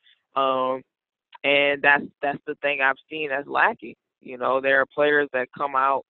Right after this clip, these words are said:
and they just need answers that the questions that really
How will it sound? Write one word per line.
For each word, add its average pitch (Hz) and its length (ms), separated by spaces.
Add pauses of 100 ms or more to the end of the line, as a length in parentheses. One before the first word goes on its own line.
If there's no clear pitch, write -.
(200)
and 131 180
they 135 120
just 131 240
need 135 480
answers 131 640 (200)
that 127 340 (720)
the 151 60
questions 156 600
that 147 340
really 156 400